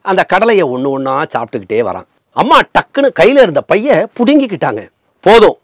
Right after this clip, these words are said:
சாப்பிடக்கூடாது. கடலை எனக்கு பிடிக்கும்னு தானமா வாங்கினீங்க, இப்படி கொடுக்க மாட்டேன்னு சொல்றீங்களே?" வீட்டுக்கு வந்தாங்க. "தரேன்" அப்படின்னாங்க. அதை நல்லா கழுவி, வெந்நீர்ல போட்டு, நல்லா வேக வச்சு,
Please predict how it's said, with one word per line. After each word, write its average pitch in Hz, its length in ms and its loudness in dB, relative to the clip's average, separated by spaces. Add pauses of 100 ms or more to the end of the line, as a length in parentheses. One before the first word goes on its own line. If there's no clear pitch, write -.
(160)
சாப்பிடக்கூடாது. 165 600 2 (160)
கடலை 170 460 4
எனக்கு 139 300 -4
பிடிக்கும்னு 180 440 0
தானமா 214 240 2
வாங்கினீங்க, 156 720 -2 (140)
இப்படி 170 260 -2
கொடுக்க 208 300 2
மாட்டேன்னு 233 400 4
சொல்றீங்களே?" 185 580 0 (420)
வீட்டுக்கு 143 320 0
வந்தாங்க. 98 420 -6 (300)
"தரேன்" 123 260 0 (220)
அப்படின்னாங்க. 92 600 -10 (340)
அதை 120 240 0
நல்லா 117 480 -2
கழுவி, 107 500 -6 (200)
வெந்நீர்ல 135 520 0
போட்டு, 104 460 -6 (120)
நல்லா 117 420 -2
வேக 117 380 0
வச்சு, 123 420 -8